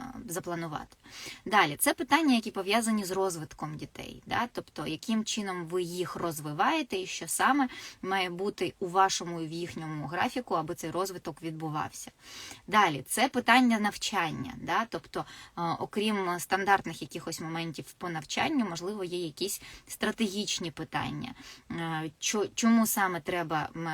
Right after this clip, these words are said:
приділити увагу, е, для дитини, е, аби вона розвивалася туди і так, і в тому темпі, м, як ви собі плануєте, да, як ви собі узгодили.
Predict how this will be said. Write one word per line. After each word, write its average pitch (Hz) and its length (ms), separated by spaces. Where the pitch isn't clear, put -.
приділити 180 480
увагу, 156 600
е, 147 200
для 160 260
дитини, 277 520
е, 170 300
аби 180 400
вона 190 240
розвивалася 175 800
туди 190 400
і - 100
так, 226 260
і 208 80
в - 80
тому 175 260
темпі, 240 560
м, 151 240
як 170 240
ви 202 120
собі 165 240
плануєте, 196 600
да, 175 120
як 175 180
ви 165 100
собі 160 240
узгодили. 156 600